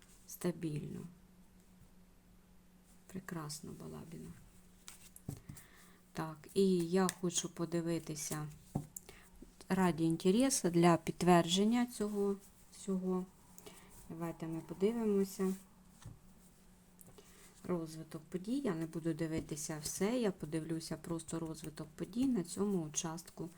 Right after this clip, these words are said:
міста. Тобто, взагалі оце все, то, що я подивилася. Звісно, Балабіну я сюди не включаю,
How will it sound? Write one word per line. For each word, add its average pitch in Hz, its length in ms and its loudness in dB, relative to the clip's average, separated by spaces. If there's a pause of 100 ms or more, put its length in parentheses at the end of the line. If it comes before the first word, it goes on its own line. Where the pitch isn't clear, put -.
(520)
міста. 147 680 -4 (1300)
Тобто, 156 460 -8 (440)
взагалі 165 680 0
оце 147 340 -4
все, - 300 -8 (960)
то, - 140 -14
що - 160 -8
я 147 140 -4
подивилася. 190 960 -2 (1300)
Звісно, 165 500 4
Балабіну 156 600 2
я 151 200 -2
сюди 151 300 -6
не 147 220 0
включаю, 226 720 0